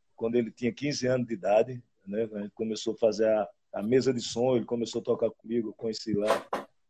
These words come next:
E, e, e de lá pra cá a gente, a gente virou amigo, a gente se respeita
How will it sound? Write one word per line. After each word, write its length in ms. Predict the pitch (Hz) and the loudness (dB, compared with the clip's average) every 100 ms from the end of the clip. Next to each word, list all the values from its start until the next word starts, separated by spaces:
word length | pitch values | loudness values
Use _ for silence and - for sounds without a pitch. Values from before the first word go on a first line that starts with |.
| _ - - | _ -4 -2
E, 100 | 117 - _ | -4 -4 _
e, 120 | 123 - | -4 0
e 260 | 120 117 110 | 2 2 2
de 120 | 120 127 | 2 -2
lá 60 | - | 6
pra 180 | 147 131 | 8 10
cá 180 | 123 127 | 12 10
a 60 | |
gente, 520 | 120 123 123 123 113 | 8 2 2 2 4
a 100 | 104 | 2
gente 260 | 104 117 - | 0 -2 -2
virou 560 | 117 120 120 139 127 - _ 104 104 101 | 2 6 8 8 6 -2 _ -14 -8 0
amigo, 520 | 123 113 123 139 139 | 2 4 6 6 4
a 40 | 120 | 2
gente 220 | 117 120 | -2 -4
se 100 | 123 | -2
respeita 680 | 113 104 _ 117 123 123 107 | -2 -2 _ 4 4 2 -4